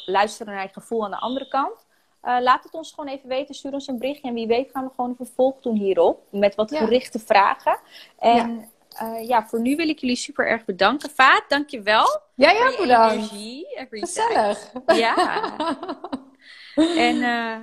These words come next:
Speaker 2: Tot snel. Tot volgende week dinsdag.
Speaker 1: ja,
Speaker 2: Zelfde
Speaker 1: volgende
Speaker 2: tijd.
Speaker 1: week. Ja, we laten jullie nog wel even weten via de
Speaker 2: Ja.
Speaker 1: stories wat nu de verandering is met betrekking tot de podcast en tot de live.
Speaker 2: Ja.
Speaker 1: Ehm, dus houd het even in de gaten. En
Speaker 2: Ja.
Speaker 1: dan, eh, zien we jullie volgende keer. Dank jullie wel, lieve mensen.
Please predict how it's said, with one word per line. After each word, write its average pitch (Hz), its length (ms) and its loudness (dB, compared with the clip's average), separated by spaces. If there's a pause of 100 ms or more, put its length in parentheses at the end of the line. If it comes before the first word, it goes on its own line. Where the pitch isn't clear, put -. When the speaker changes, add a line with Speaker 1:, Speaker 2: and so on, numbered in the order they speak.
(1500)
Speaker 2:
Tot 214 180 -4
snel. 226 320 -4
Tot 240 140 -4
volgende 359 320 4
week 302 260 6
dinsdag. 277 720 -2 (260)
Speaker 1:
ja, 220 100 -8
Speaker 2:
Zelfde 311 220 4
Speaker 1:
volgende 359 280 4
Speaker 2:
tijd. - 460 0
Speaker 1:
week. 220 100 -4
Ja, 202 200 6
we 214 60 -4
laten 277 280 0
jullie 294 140 -14
nog 294 140 -14
wel 285 100 -10
even 269 200 -14
weten 359 260 -6
via 320 160 -14
de 254 140 -18
Speaker 2:
Ja. 220 180 0
Speaker 1:
stories 339 280 -6
wat 262 140 -6
nu 254 120 -8
de 220 80 -12
verandering 294 560 -2
is 294 120 -8
met 247 120 -10
betrekking 233 320 -12
tot - 80 -20
de 262 120 -14
podcast 311 460 -4
en 240 80 -14
tot - 100 -20
de 233 100 -8
live. 302 440 4 (260)
Speaker 2:
Ja. 226 300 -4
Speaker 1:
Ehm, 226 280 -14
dus 220 160 -16
houd 269 160 4
het 294 100 -16
even 302 120 -12
in 285 80 -8
de 262 100 -8
gaten. 349 460 -4 (340)
En 247 160 -8
Speaker 2:
Ja. 247 100 -4
Speaker 1:
dan, 247 120 -10
eh, 240 120 -10
zien 277 280 -10
we 262 140 -10
jullie 233 240 -12
volgende 214 360 -8
keer. 262 200 0
Dank 294 160 4
jullie 311 160 -2
wel, 330 100 6
lieve 330 200 -6
mensen. 302 480 -8